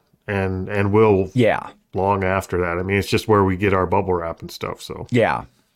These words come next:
Speaker 2: Bubble wrap and tape. And I got, oh, I have right here, right beside my chair, uh, my go-to tape, uh, tape dispenser
Speaker 1: Yeah, I don't
Speaker 2: that,
Speaker 1: have one of them
Speaker 2: uh,
Speaker 1: yet.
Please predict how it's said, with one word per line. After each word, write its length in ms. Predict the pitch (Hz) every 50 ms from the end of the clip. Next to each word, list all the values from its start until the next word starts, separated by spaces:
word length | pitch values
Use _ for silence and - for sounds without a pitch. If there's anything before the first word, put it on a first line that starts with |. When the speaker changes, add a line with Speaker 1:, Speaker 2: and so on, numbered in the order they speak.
| _ _ -
Speaker 2:
Bubble 280 | 120 120 107 123 123
wrap 340 | 117 113 107 113 117 117 -
and 140 | 107 82 82
tape. 360 | - - - 110 117 127 127 -
And 140 | 110 104 -
I 180 | - 123 139 160
got, 320 | 117 147 127 117 113 110 _
oh, 240 | - 127 123 101 - -
I 140 | - 113 135 147
have 320 | 147 151 135 120 113 98
right 220 | 101 117 120 95
here, 360 | - 101 139 160 165 107 104 - - - - _ _ _ _ _ -
right 160 | 107 143 -
beside 300 | - 123 - 151 151 147
my 120 | 139 117
chair, 380 | 110 - - 170 196 170 101 - - - - -
uh, 80 | - 101
my 180 | 107 110 123 139
go-to 400 | 117 113 135 127 123 - 143 135
tape, 400 | - - 139 131 123 123 123 - - -
uh, 160 | - 104 104 98 -
tape 280 | - 151 202 240 240
dispenser 720 | - 139 120 - - - 107 92 85 - 98 67 52 - - _ _ _ _ _ _ _ _ _ _ _ _ -
Speaker 1:
Yeah, 180 | - 117 120 123
I 40 |
don't 100 | 143 143
Speaker 2:
that, 60 | 123 143 151
Speaker 1:
have 20 | -
one 140 | 110 104 101 95 90
of 60 | 85
them 100 | 101 92
Speaker 2:
uh, 20 | 92
Speaker 1:
yet. 80 | -